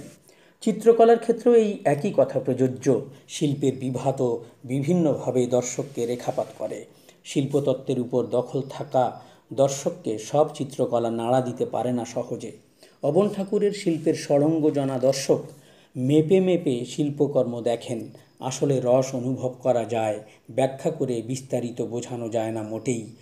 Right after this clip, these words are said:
তত্ত্ব জেনে শিল্পকে চেখে দেখতে গেলে প্রসাদ গুণ নষ্ট হয়, স্বতঃস্ফূর্ত আনন্দ উবে যায়।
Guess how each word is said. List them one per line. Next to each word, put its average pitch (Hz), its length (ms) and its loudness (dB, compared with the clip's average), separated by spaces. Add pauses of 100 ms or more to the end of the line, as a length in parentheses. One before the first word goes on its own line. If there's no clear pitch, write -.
(320)
তত্ত্ব 170 480 2
জেনে 151 500 4
শিল্পকে 156 800 0 (280)
চেখে 180 340 0
দেখতে 165 340 0
গেলে 127 400 0
প্রসাদ 147 400 0
গুণ 127 160 -2
নষ্ট 117 400 -6
হয়, 117 320 -2 (240)
স্বতঃস্ফূর্ত 160 760 -2
আনন্দ 131 500 2
উবে 117 320 -2
যায়। 110 260 -4